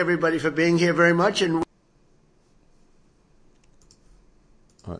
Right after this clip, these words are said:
Speaker 2: اینو من آماده کرده بودم برای ق-، بخش پایانی، ولی قبل از این یه قسمت دیگه بود.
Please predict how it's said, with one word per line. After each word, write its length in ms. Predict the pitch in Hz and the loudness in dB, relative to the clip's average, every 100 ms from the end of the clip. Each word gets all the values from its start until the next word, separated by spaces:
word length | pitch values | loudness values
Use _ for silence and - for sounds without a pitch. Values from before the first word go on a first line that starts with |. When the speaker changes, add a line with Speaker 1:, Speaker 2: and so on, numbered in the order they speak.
| - | -8
Speaker 2:
اینو 180 | 113 117 | -6 -4
من 220 | 110 101 | -4 -6
آماده 340 | 85 76 82 | -6 -6 -6
کرده 240 | 90 78 76 | -6 -6 -6
بودم 220 | 85 82 | -6 -6
برای 300 | 73 78 82 | -6 -6 -8
ق-، 480 | - 67 - - - | -10 -16 -16 -16 -8
بخش 300 | 78 76 - | -6 -6 -10
پایانی، 760 | 85 - 73 73 69 71 95 | -12 -6 -4 -4 -6 -8 -4
ولی 400 | 101 92 98 101 95 - - - - | -2 -2 -2 -4 -8 -18 -18 -16 -6
قبل 240 | 82 78 | -6 -4
از 180 | 78 82 | -6 -6
این 100 | 92 | -4
یه 200 | 92 90 | -2 -2
قسمت 420 | - 85 - 80 | -4 -8 -8 -8
دیگه 300 | 90 85 87 | -6 -4 -4
بود. 280 | 98 113 | -2 -4